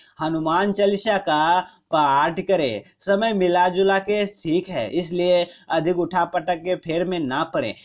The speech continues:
निकट के रिश्तों में संभाल कर रखें। आंखों में भारी भारी सा भी रह सकते हैं। बालिका के शिक्षा में आर्थिक सहयोग दे। टूरिज्म और इंडस्ट्री के लिए भी राहत वाली बात रह सकते हैं।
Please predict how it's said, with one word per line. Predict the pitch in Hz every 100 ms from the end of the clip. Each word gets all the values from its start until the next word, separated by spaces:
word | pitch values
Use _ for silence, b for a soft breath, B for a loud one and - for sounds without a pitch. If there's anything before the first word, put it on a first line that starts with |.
| B 151
निकट | 190 214 202
के | 208 208
रिश्तों | 202 - 202
में | 208
संभाल | 202 175 135 139 180
कर | 180 185
रखें। | 175 165 110
आंखों | - 151 147 165
में | 165 156
भारी | 131 135 165
भारी | 143 139 160
सा | 156 160
भी | 156 160
रह | 131
सकते | 135 170 - 120
हैं। | - b b 127
बालिका | 143 170 185 202
के | 202 208
शिक्षा | 190 185 - 208
में | 202 180 190 196 B B
आर्थिक | 139 147 147 175
सहयोग | - 139 135 165 147
दे। | 113 98 b _
टूरिज्म | 160 190 180 196 208
और | 202 185
इंडस्ट्री | 185 180 185 180 180 196
के | 190
लिए | 180 185
भी | 180 180
राहत | 151 151 165
वाली | 170 170 175
बात | 131 127 139
रह | 156
सकते | 156 170 139
हैं। | 113